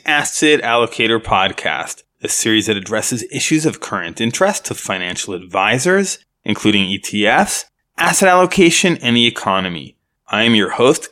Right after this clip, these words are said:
Gil Weinrich of Seeking Alpha, and today's topic is whether this presidential election year will be a boon for markets. We'll get to that in just a moment.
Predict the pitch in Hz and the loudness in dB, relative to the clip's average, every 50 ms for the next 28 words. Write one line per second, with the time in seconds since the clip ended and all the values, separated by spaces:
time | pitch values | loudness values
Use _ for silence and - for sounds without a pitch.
0 | _ - - 113 110 113 110 101 92 92 98 123 147 208 - - - 101 92 - | _ -2 2 4 4 4 4 4 2 0 0 -2 -4 -4 -4 -6 -8 -6 -6 -4
1 | - 117 107 - - 107 92 90 95 98 95 - - 196 196 196 - _ _ _ | -4 -4 -4 -4 -4 -4 -4 -2 -2 -4 -2 -2 -2 -2 -2 -4 -8 _ _ _
2 | - 123 117 113 - - - 117 104 113 143 185 202 - - - 190 190 190 196 | -2 0 0 0 0 -2 -2 0 2 4 4 4 2 2 0 0 0 2 2 2
3 | 180 - 156 147 135 123 120 120 117 107 117 110 104 120 127 - - - - - | 0 0 0 0 0 2 4 4 4 4 4 2 2 0 -2 -4 -6 -4 0 0
4 | 123 113 110 113 113 123 147 147 - - 175 170 156 127 117 117 127 131 - - | 2 2 2 2 2 2 2 0 0 2 2 4 4 4 4 4 2 0 -2 -6
5 | - 110 95 90 90 87 85 87 87 - _ - 123 110 110 127 131 127 120 101 | -6 -4 -4 -4 -4 -4 -4 -6 -8 -8 _ -4 -2 0 2 2 2 2 2 0
6 | - 110 107 104 104 101 - - 113 101 98 92 92 87 - - - - - - | 0 0 2 2 2 0 0 0 0 2 2 2 0 0 -4 -8 -14 -12 -12 -12
7 | - - _ _ _ _ 113 104 92 87 - - 123 139 165 - - 196 180 170 | -12 -12 _ _ _ _ -2 -2 -2 -4 -2 0 0 0 0 0 0 0 2 2
8 | 175 180 - - - 160 139 123 110 - - - 117 110 101 95 92 80 76 - | 2 2 0 0 0 0 0 0 0 -2 -2 0 2 2 2 0 -2 -6 -10 -14
9 | - - - | -16 -18 -20